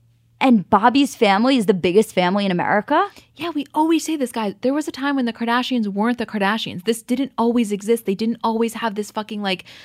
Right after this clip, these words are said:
Speaker 2: monopoly over the entertainment industry.
Speaker 1: So his, like, O J's best friend who defended him in his murder trial, all of a sudden his daughters are the biggest family in America, bigger than he was. Like, I mean,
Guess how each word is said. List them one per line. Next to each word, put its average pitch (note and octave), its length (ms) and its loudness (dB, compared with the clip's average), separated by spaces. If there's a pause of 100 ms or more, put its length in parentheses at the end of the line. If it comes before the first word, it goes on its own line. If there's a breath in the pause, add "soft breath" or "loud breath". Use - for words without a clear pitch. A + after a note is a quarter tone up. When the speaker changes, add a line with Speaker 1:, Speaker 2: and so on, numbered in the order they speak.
(100)
Speaker 2:
monopoly G3+ 680 4
over F#3+ 240 4
the F#3 140 -2
entertainment F#3+ 440 -4
industry. - 480 -12
Speaker 1:
So D4 200 0
his, F4+ 420 -2
like, D#4 260 0
O C4 140 4
J's C#4 300 2
best - 560 -2
friend F#3+ 480 0 (300)
who A#3+ 140 0
defended B3 800 2
him F#3 260 2
in G3 180 -2
his F3 200 -2
murder F#3+ 460 0
trial, C#3+ 580 0 (300 soft breath)
all D#4 220 10
of F4 100 2
a F4 60 4
sudden C4+ 340 4
his A3 320 2
daughters G#3 440 4
are G#3 300 4 (240)
the E3 220 4
biggest B3+ 640 2
family A3 440 2
in F#3+ 80 -2
America, F#3 440 4
bigger A3+ 340 6
than A3 140 4
he F3+ 180 -8
was. A#3+ 320 4
Like, A3 320 -4 (680 soft breath)
I C#4+ 100 4
mean, D4 260 8